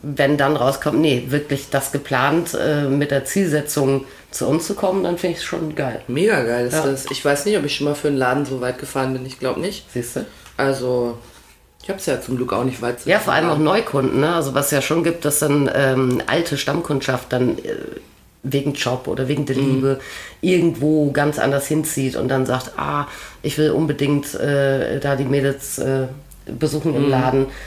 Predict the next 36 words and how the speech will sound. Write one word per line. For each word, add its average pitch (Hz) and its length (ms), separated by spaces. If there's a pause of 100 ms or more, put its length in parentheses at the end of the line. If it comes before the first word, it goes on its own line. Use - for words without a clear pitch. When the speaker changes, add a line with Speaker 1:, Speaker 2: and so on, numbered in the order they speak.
(180)
Speaker 1:
ja, 127 200
und 135 180
komm, 143 380
lass, 135 240 (100)
lass 151 200
mal 156 120
nach 135 140
Frankfurt 156 340
fahren, 143 260
weil 135 140
wir 131 140
wollen 139 160
in 139 120
den, 123 120
in 110 320
den 127 100
Laden 147 220
gehen 120 200
oder 113 180
so. 120 140
Na, 107 160
aber 131 100
das 131 100
sind 147 80
ja 139 80
Leute, 135 180
Speaker 2:
Sowas 170 140
Speaker 1:
die - 60
einen 139 180
Speaker 2:
anderes. 135 160
Speaker 1:
kennen. 156 440 (640)
Ja, 143 140 (100)
das 143 160
zählt 143 200
ja 117 100
nicht. 120 240